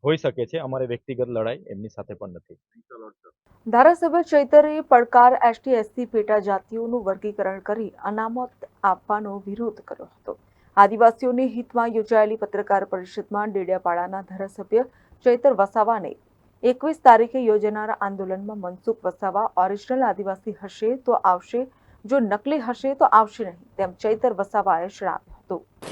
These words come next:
Speaker 1: આવનાર દિવસમાં એકવીસ ઓગસ્ટના રોજ જે એસ સી, એસ ટી સમુદાયના તમામ સંગઠનોએ સાથે રહીને ભારત બંધનું એલાન આપ્યું છે,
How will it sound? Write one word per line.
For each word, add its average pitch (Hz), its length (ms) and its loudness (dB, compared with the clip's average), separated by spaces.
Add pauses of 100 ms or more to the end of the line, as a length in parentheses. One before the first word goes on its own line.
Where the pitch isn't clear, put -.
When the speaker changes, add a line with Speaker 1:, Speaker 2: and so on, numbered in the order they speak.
(180)
Speaker 1:
આવનાર 151 360 6
દિવસમાં 185 680 6
એકવીસ 170 480 4
ઓગસ્ટના 175 680 4
રોજ 180 340 4 (600)
જે 175 380 6 (1120)
એસ 156 160 4
સી, 202 140 6
એસ 170 220 8
ટી 190 100 6
સમુદાયના 170 560 6
તમામ 165 360 4
સંગઠનોએ 175 600 6
સાથે 160 380 6
રહીને 170 240 8
ભારત 143 300 6
બંધનું 165 400 6
એલાન 156 240 6
આપ્યું 160 280 6
છે, 156 400 4